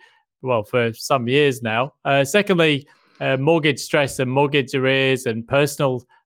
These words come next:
loan arrears are starting to rise, as you'd expect, I guess, with rising mortgage rates, but particularly in the mortgage belt suburbs,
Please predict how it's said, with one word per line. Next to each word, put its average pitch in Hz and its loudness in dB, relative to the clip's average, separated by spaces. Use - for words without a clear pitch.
loan 135 0
arrears 127 0
are 160 4
starting 123 0
to 113 -8
rise, 127 2
as 143 0
you'd 113 -2
expect, 131 -4
I 120 -4
guess, 123 -4
with 117 -6
rising 123 0
mortgage 120 -2
rates, 123 0
but 131 -4
particularly 123 -2
in 139 -2
the 131 0
mortgage 139 0
belt 120 -2
suburbs, 120 0